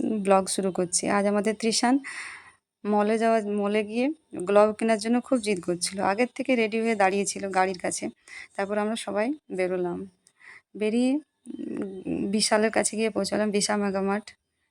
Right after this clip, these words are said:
যেটা ঝাড়গ্রামের ফার্স্ট মল। সেখানে গ্লোভ কেনার জন্য গেলাম। গিয়ে ফার্স্ট ওর পছন্দই হচ্ছে গ্লোভ। গিয়ে সব খোঁজাখুঁজি করার পর গ্লোভের কাছে গেল। ওর বাবা ওকে পছন্দ করে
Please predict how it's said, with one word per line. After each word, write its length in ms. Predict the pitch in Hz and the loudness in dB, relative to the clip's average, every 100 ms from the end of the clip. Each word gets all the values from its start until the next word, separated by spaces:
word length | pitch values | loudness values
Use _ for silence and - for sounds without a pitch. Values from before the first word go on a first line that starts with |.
| _ | _
যেটা 220 | 208 208 208 | -4 -2 0
ঝাড়গ্রামের 520 | 202 196 214 208 208 226 - | -2 0 2 2 0 -6 -2
ফার্স্ট 340 | 208 214 - | 2 2 0
মল। 260 | 196 190 196 - - - - | -2 -6 -10 -14 -18 -12 -8
সেখানে 380 | 214 208 226 220 | -6 -2 -2 2
গ্লোভ 260 | 202 196 | 2 2
কেনার 200 | 220 214 | 2 0
জন্য 240 | 220 233 190 | 2 2 2
গেলাম। 420 | 180 175 185 180 - - - - | 2 0 -2 -6 -18 -20 -12 -4
গিয়ে 140 | 233 | -4
ফার্স্ট 420 | - 208 214 - | 2 2 2 0
ওর 80 | 233 | -2
পছন্দই 500 | - 208 226 226 240 | -2 -4 -2 0 0
হচ্ছে 240 | 233 - | 0 0
গ্লোভ। 520 | 208 190 180 180 185 202 | 0 0 0 -2 -8 -4
গিয়ে 220 | 226 220 - 196 | -2 -2 -8 -8
সব 340 | - - 220 | -4 2 2
খোঁজাখুঁজি 460 | 226 214 214 220 220 | 2 0 0 0 0
করার 160 | 220 220 | 0 2
পর 120 | 226 | 0
গ্লোভের 340 | 196 196 208 | 2 2 2
কাছে 300 | 214 208 214 | 0 0 0
গেল। 120 | 214 | 0
ওর 240 | 226 226 208 | 2 4 6
বাবা 280 | 196 196 208 | 4 4 2
ওকে 200 | 202 214 | 0 -6
পছন্দ 460 | 202 - 208 202 | -6 -6 -6 -6
করে 220 | 202 208 | -6 -6